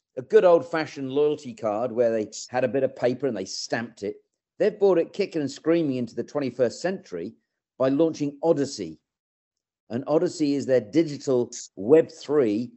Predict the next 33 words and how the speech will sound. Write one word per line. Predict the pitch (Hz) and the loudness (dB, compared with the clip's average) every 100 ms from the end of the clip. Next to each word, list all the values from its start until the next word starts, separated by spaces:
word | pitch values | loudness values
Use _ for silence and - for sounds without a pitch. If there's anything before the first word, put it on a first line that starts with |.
| _ | _
loyalty | 104 120 135 127 110 | -2 2 2 0 -8
scheme. | - - 82 76 - _ _ _ _ _ | -12 -12 -12 -12 -20 _ _ _ _ _
So | - | 2
if | 135 | 2
you | 180 | 4
wanna | 220 233 190 | 2 2 2
learn | 135 156 160 151 | 4 4 4 2
about | 139 139 127 123 _ _ _ _ _ _ - | 0 -2 -4 -6 _ _ _ _ _ _ 2
blockchain, | 147 147 - 98 85 110 | 2 2 -2 -6 -4 -6
if | 120 | -4
you | 147 170 | -4 -2
wanna | 190 170 | 0 0
learn | 135 143 147 139 | 2 2 2 0
about | 135 131 113 | -2 -4 -2
digital | 135 107 117 | -4 -2 -4
assets, | 120 - 78 - - _ _ _ _ - | -4 -8 -12 -14 -20 _ _ _ _ -4
just | 190 | -2
look | 185 190 185 | 0 -2 -2
at | - | -10
some | - 160 | -6 -4
of | 165 | 0
the | 156 | -2
companies. | 151 147 123 90 80 78 | -2 -6 -6 -6 -8 -8
Yeah, | 95 - _ | -10 -12 _
Starbucks | - - 139 139 139 - | -20 2 2 4 0 -4
is | 135 | -8
a | 123 | -4
good | 135 | -2
example. | 131 95 92 82 78 73 _ _ 90 | -2 -2 -6 -8 -12 -14 _ _ -6
Nike | 113 135 139 127 135 | -2 0 -2 -2 -2
is | 131 | 0
another | 131 135 107 | -4 -4 -6
one. | 78 | -8